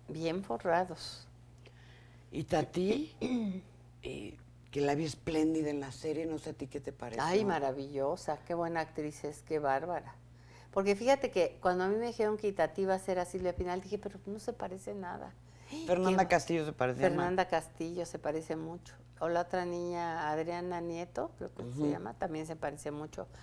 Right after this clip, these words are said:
Speaker 1: a la Espinal, que ella hizo una parte, creo que era Silvia Pasquel.
Speaker 2: Era la Pasquel de grande, sí.
Speaker 1: Entonces, este,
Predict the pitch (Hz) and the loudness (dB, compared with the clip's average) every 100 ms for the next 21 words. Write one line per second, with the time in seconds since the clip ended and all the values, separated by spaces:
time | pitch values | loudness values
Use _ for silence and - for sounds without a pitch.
0 | - 160 160 156 - 175 202 - 196 190 | 0 6 6 4 2 4 4 6 6 6
1 | 170 180 175 165 160 165 165 160 - 180 | 4 2 -2 -2 2 2 0 -2 0 2
2 | 180 180 170 - - - - 175 165 160 | 4 6 6 2 -20 -12 -4 0 2 2
3 | 160 - 156 156 147 147 139 131 - 139 | -2 2 4 6 4 4 2 0 0 0
4 | 135 127 123 123 117 120 127 - - - | 0 0 -2 -4 -8 -12 -16 -18 -20 -18
5 | - 196 208 233 240 277 262 - - 196 | -2 0 6 8 8 6 6 2 -4 2
6 | 185 - - 202 190 175 - | 2 0 4 10 10 10 4